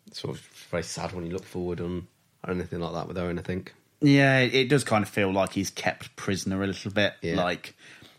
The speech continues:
Speaker 2: it, it's almost like Vince wants to keep him out of spite, and,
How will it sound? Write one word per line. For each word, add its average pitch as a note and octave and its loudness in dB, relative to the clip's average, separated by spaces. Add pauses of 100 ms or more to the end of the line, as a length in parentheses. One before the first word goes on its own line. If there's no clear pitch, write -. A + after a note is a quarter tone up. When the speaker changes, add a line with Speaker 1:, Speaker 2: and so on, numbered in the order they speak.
(360)
Speaker 2:
it, A#2 4
it's A2+ 2
almost B2+ 6
like A2 4
Vince A2+ 2
wants G#2+ -2
to - -14
keep A2+ 0
him G#2+ 4
out A2 4
of A#2 0
spite, A2 2
and, G2 0